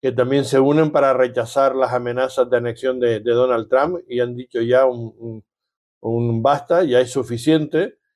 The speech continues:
eh, y, y que no quieren seguir oyendo nada más de eso, ¿no? Por no decir, eh, el sentimiento también antiestadounidense que se está produciendo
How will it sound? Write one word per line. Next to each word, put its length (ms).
eh, 300
y, 440
y 40
que 140
no 120
quieren 300
seguir 340
oyendo 420
nada 260
más 220
de 120
eso, 240
¿no? 220
Por 160
no 100
decir, 460
eh, 300
el 120
sentimiento 680
también 520
antiestadounidense 1120
que 100
se 80
está 200
produciendo 760